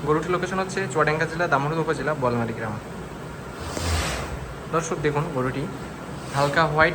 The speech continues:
এবং ব্ল্যাকের মিশ্রণ আছে। তো এই গরুটির বয়সে যত সম্ভব ছয় থেকে আট দাঁত হতে পারে, আমি শিওর জানি না, যেহেতু আমাকে নতুন মানুষ দেখে একটু বদমেজাজি হচ্ছে।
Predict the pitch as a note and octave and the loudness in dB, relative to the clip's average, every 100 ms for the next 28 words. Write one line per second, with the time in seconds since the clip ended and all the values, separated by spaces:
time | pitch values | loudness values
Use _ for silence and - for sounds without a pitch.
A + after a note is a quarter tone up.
0 | D#3 C#3+ C#3 B2+ C3 D#3+ F3 - C3+ C3+ | 2 2 2 4 4 2 -4 -6 -4 -2
1 | C#3 A#2 G#2+ - - - - - - - | 2 2 0 -4 -8 -10 -10 -10 -10 -10
2 | - - - - - - - - - - | -10 -10 -10 -10 -10 -10 -10 -10 -10 -10
3 | - - - - - - D3 C3+ C3 - | -10 -10 -10 -12 -12 -4 0 0 -2 -8
4 | - - - - - C#3+ D3 D3+ E3 D#3 | -10 -10 -12 -12 -6 0 2 2 4 4
5 | D#3 D#3 D#3 E3+ F#3 F#3 F#3+ - D3+ D#3 | 4 2 -2 -2 0 0 -2 -2 -2 0
6 | D3+ C3 C3 C3+ C#3 C3+ B2+ D#3 D3 C3 | 2 2 2 0 -2 0 0 -2 -4 -6
7 | - C#3 C3 C#3 C3+ C3 F3 - - - | -4 -4 0 0 2 0 -2 -10 -10 -10
8 | - - - C3 C3+ C3 C3+ C3 C3 C#3 | -12 -12 -10 -6 -2 0 0 -2 -2 -2
9 | C3+ C#3 C#3 C3 D3 B2 C3 A#2+ B2 B2 | 0 -2 -2 -2 -2 -2 -4 -2 -2 0
10 | B2+ C3 B2+ C3 - - | 0 0 -2 -4 -4 -6